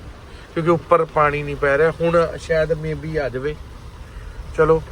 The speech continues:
ਫਿਰ ਵੀ ਘੱਟ ਹੈ ਨਦੀ। ਜੈ ਹੋ ਮਾਤਾ ਕੰਸਾ ਦੇਵੀ।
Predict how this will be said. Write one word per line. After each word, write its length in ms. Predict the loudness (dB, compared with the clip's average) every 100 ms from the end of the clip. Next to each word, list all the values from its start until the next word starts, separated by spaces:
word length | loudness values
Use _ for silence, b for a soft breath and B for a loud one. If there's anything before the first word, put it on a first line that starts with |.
| 0
ਫਿਰ 180 | 0
ਵੀ 260 | 0 -6 -8 -10 -6 2
ਘੱਟ 280 | 2 4 0
ਹੈ 60 |
ਨਦੀ। 300 | 0 -2 -6 -8 -12 -12 -14 -16 -14 -14 -14 -14 -14 -16 -16 -14 -14 -16 -16 -16 -14 -14 -14 -14 B B B -12 -4
ਜੈ 200 | 2 4
ਹੋ 140 | 4
ਮਾਤਾ 260 | 0 -2 -4
ਕੰਸਾ 360 | -6 -6 -4
ਦੇਵੀ। 280 | -4 -4 -6